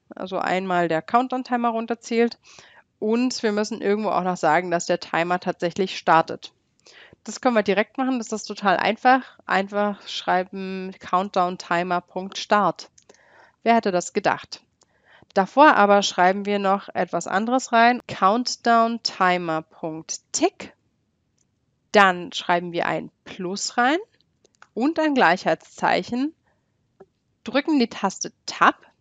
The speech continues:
dann wird automatisch eine Methode angegeben und definiert wird sie, indem wir nochmal auf Tab gehen. Jetzt seht ihr, dass wie beim letzten Mal eine neue Exception, also ein neuer Fehler geworfen wird, sobald der Countdown anfangen würde zu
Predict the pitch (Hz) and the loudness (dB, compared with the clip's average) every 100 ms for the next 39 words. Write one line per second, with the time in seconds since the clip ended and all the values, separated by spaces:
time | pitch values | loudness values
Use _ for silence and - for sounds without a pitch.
0 | _ 185 175 175 - - 170 185 170 170 | _ -6 -4 -6 -4 -4 -4 -4 -2 -2
1 | 196 208 - - 180 175 175 175 170 165 | -2 -4 -4 -2 0 0 -2 -4 -2 0
2 | 165 165 160 165 - - 185 196 185 185 | 0 -2 -6 -12 -12 -12 -6 0 0 0
3 | - 175 208 233 254 277 285 - 233 277 | -4 -8 -8 -10 -6 -4 -6 -6 -4 -2
4 | 370 349 - _ _ _ _ _ _ - | -2 -4 -6 _ _ _ _ _ _ -4
5 | 202 202 220 277 - 233 - - 226 226 | -4 -2 0 -2 -2 -6 -6 -14 -6 -6
6 | 208 202 196 214 214 226 220 - 185 143 | -4 -4 -2 -2 -2 -2 -2 -2 -2 -2
7 | - - - - _ - 131 131 - _ | -6 -12 -10 -10 _ -12 -10 -10 -14 _
8 | _ _ _ _ - 330 - - 240 254 | _ _ _ _ 2 2 2 -6 2 2
9 | 240 247 226 214 240 233 208 185 208 - | 2 2 2 2 -2 -2 0 2 2 0
10 | - 233 220 202 180 190 185 185 180 185 | -4 2 4 4 2 0 -2 -2 -2 0
11 | 180 - - - 285 - - 233 180 170 | 0 -2 -8 0 0 0 -4 -2 -2 0
12 | 160 170 151 151 - 233 285 285 254 233 | -2 -2 -4 -4 -4 -2 0 0 0 2
13 | 233 233 208 214 214 202 185 165 170 190 | 0 -2 -4 -4 -4 -8 -2 2 6 6
14 | 202 - - 190 175 175 - - 175 202 | 4 -2 -4 2 4 2 -2 -2 -2 -2
15 | - - 185 185 - 175 175 175 180 185 | -8 -2 -2 -2 -4 -6 -6 -8 -8 -10
16 | 180 - - | -12 -12 -18